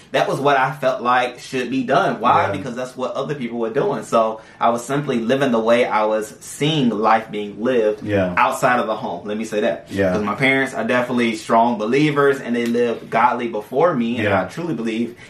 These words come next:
Speaker 1: even not even around me, right? They were still living the same way. I didn't
Speaker 2: Yeah.
Speaker 1: think it was like a,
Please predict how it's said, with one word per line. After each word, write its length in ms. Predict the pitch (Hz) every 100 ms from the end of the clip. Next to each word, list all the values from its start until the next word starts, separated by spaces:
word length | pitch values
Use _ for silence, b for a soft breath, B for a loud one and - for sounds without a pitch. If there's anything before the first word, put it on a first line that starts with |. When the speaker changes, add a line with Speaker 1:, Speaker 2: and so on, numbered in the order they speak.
| -
Speaker 1:
even 460 | 117 117 110 110 - - - -
not 240 | 113 131
even 160 | 120 110
around 420 | 107 135 175 101
me, 60 | 98
right? 220 | 101 101
They 80 | 107
were 100 | 104
still 220 | - 113
living 240 | 110 101
the 40 | 98
same 320 | - 104 101
way. 200 | 101 98
I 60 | 101
didn't 100 | 104
Speaker 2:
Yeah. 120 | 98
Speaker 1:
think 60 | 92
it 60 | 101
was 120 | 101
like 200 | 101 98
a, 220 | 101 101